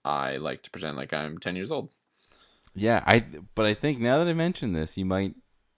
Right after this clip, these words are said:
Speaker 2: take a little lo-, take a longer look at the,
Speaker 1: Should
Speaker 2: uh,
Speaker 1: I?
Speaker 2: at the food section. You should.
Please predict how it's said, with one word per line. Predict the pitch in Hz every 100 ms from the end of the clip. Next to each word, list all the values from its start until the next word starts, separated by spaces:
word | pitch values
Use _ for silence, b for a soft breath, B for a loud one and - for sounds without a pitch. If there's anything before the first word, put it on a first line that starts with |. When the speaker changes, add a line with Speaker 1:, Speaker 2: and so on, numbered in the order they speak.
| _ _ _ _
Speaker 2:
take | 113 107
a | 107
little | 117 117 113
lo-, | 117 69 95 _
take | 127 -
a |
longer | 104 107 117 120 117 110
look | 110 92 - - - _ -
at | 82 -
the, | 87 82
Speaker 1:
Should | 80 202
Speaker 2:
uh, | 226 -
Speaker 1:
I? | -
Speaker 2:
at | -
the | 87
food | - 95
section. | - 73 71 82
You | 87
should. | - 104